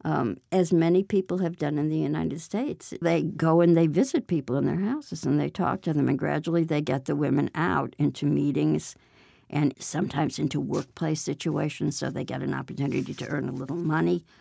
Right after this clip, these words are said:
which gives them much more prestige and power in their own families. And they have block committees. There are two or three blocks together that are called communes and, uh, or collectives, and then they have a larger structure that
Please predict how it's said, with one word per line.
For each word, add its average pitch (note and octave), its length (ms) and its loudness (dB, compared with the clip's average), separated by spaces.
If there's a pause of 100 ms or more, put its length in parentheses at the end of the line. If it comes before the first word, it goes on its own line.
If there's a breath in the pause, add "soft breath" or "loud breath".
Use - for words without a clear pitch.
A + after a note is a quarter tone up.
(520 soft breath)
which - 280 -6
gives C#3 240 0
them D3 220 -2
much C3 240 -2
more C3 160 0
prestige C#3+ 680 -2
and C3 160 -4
power D3+ 380 -4
in D3 220 -4
their C3 180 -6
own B2+ 180 -4
families. C#3+ 840 -4 (760 soft breath)
And D#3 280 6
they D#3 180 2
have D#3 580 2
block D3 380 0
committees. D#3 600 0
There - 140 -10
are - 40 -14
two - 200 -4
or E3 80 2
three E3 160 0
blocks C#3 380 -4
together C3 440 -6
that - 180 -10
are B2+ 80 -6
called B2+ 320 -4 (520 soft breath)
communes D3 760 4
and, A#2+ 220 -2 (180)
uh, - 280 -10 (100)
or C#3+ 140 -4
collectives, C#3+ 680 -4
and C#3+ 160 0
then C#3 160 2
they C#3+ 140 0
have C3+ 180 -2
a B2+ 60 -4
larger C#3 420 -2
structure C#3+ 600 -4
that B2 220 -8